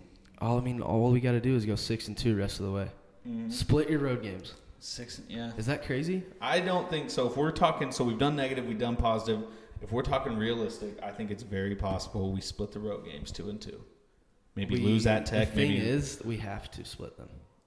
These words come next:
Speaker 2: Yeah, I
Speaker 1: Worst
Speaker 2: mean,
Speaker 1: case,
Speaker 2: I
Speaker 1: three
Speaker 2: mean,
Speaker 1: and one.
Speaker 2: splitting them gets us to six. I don't think we wanna be at six.
Speaker 1: No.
Speaker 2: With K-State's only at two with eight, nine games to play. So I definitely don't think we wanna be at six. I think three and one has to be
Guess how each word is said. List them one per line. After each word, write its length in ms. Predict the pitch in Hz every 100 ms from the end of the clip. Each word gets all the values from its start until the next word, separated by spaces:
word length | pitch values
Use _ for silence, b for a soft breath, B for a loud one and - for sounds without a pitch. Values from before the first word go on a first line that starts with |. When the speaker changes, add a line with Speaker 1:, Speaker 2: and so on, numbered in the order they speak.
| -
Speaker 2:
Yeah, 140 | - 107
I 0 | - 120
Speaker 1:
Worst 220 | 139 113
Speaker 2:
mean, 80 | 107
Speaker 1:
case, 360 | 117 - -
Speaker 2:
I 300 | - - -
Speaker 1:
three 160 | 147 151
Speaker 2:
mean, 80 | 147
Speaker 1:
and 60 | 131
one. 40 | 165
Speaker 2:
splitting 220 | 220 233
them 140 | 185 160
gets 180 | 156
us 180 | 151 -
to 60 | 104
six. 520 | - - 202 - - -
I 140 | 202
don't 260 | 233 - -
think 200 | 147 - - 117
we 120 | 123
wanna 320 | 113 143 135
be 180 | 104 110
at 120 | -
six. 460 | - 113 - - -
Speaker 1:
No. 80 | 117
Speaker 2:
With 120 | 107 -
K-State's 440 | 143 151 147 139
only 220 | 127 123 107
at 140 | 107
two 240 | - 127
with 220 | 104 92 -
eight, 280 | 117 113 113
nine 340 | 110 113 117 117
games 220 | 117 113
to 60 |
play. 380 | 104 107 113 135 - B B -
So 340 | 117 104 98
I 80 | 110
definitely 380 | 110 139 127 117
don't 180 | 110 107
think 160 | 104
we 100 | 101
wanna 200 | 101 98
be 120 | 95 98
at 100 | 98
six. 260 | 101 95 -
I 100 | 104
think 240 | 101 107 -
three 180 | 107 101
and 140 | 95
one 180 | 95 92 92
has 240 | 98 90 -
to 60 |
be 120 | -